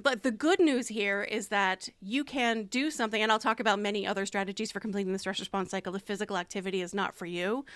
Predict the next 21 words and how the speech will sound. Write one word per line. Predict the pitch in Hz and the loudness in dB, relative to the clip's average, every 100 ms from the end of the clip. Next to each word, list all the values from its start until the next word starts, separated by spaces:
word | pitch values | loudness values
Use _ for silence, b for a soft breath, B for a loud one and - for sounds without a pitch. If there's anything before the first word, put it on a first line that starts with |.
| B B | B B
I | - 190 214 | -4 2 4
am | 220 | 4
a | 220 | 2
natural | 208 196 - 196 | 2 0 -2 -4
exerciser. | 185 - 247 254 254 262 277 | -4 -4 -8 -2 -2 -2 -2
I | 208 | 0
have | 208 202 | 0 0
always | 196 196 | 0 -2
had | 185 185 190 | -4 -4 -2
the | |
experience | 226 - 202 196 208 | -6 -6 -2 -2 -2
where | 202 165 | -4 -4
I | |
know | 180 214 226 | 0 2 2
if | 226 | 2
I | 196 | -4
just | 180 - | -8 -6
put | - | 0
on | 254 | 2
my | 311 | 2
shoes | 311 - 226 220 220 220 | 0 -2 0 0 0 -2